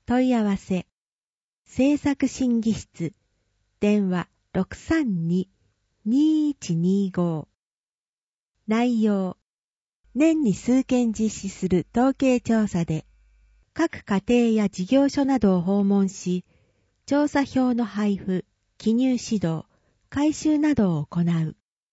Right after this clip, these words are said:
登録調査員に登録した人に、本市から従事を依頼。対象、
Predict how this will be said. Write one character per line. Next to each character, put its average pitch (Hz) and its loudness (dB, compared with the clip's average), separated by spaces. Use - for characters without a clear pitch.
登 285 4
録 294 0
調 269 0
査 277 -4
員 220 6
に 175 2
登 220 0
録 226 0
し - -10
た 208 -2
人 196 -2
に、 165 0
本 330 -2
市 - -16
か 208 -2
ら 165 -2
従 285 2
事 220 2
を 165 2
依 160 -2
頼。 160 -6
対 262 2
象、 202 0